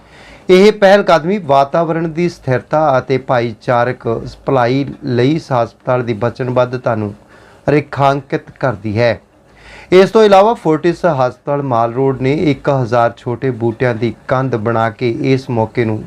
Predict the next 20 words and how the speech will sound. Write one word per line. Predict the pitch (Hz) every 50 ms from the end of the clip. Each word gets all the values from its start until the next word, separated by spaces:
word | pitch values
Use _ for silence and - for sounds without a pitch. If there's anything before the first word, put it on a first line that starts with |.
| - -
ਚਿੰਨ੍ਹਿਤ | - 135 117 113 110 - - -
ਕੀਤਾ। | - 110 - - 117 110 - - - _ _ _ _ - - - - - - - - - - - - - - -
ਇਸ | 180 196 208 196 202
ਹਰੀ | 226 202 165 170 160 170 196 190
ਦੀਵਾਰ | 170 180 170 151 151 143 147 147
ਦਾ | 147 175 175
ਉਦੇਸ਼ | 160 143 127 135 143 147 135 185
ਵਾਤਾਵਰਣ | 170 143 135 127 123 - 151 139 131 139 143 151
ਦੀਆਂ | 147 143 147 151
ਚੁਣੌਤੀਆਂ | 147 - - 131 123 120 117 117 - 131 139 127
ਨਾਲ | 120 117 117
ਨਜਿੱਠਣ | 120 123 120 107 120 117 117 - 131 131
ਲਈ | 135 156
ਵਿਸ਼ਵ | 151 127 123 117 110 - - 139 131 127 139 135 123 - -
ਵਿਆਪੀ | 123 113 110 - - - - 131 123 110 104
ਯਤਨਾਂ | 120 113 - - 139 135 127
ਦੇ | 113 117 117 117
ਅਨੁਸਾਰ | 117 117 113 110 - - 113 117 120 139
ਹਰਿਆਲੀ | 131 127 120 117 117 113 110 117 123
ਦੇ | 113 123 117 104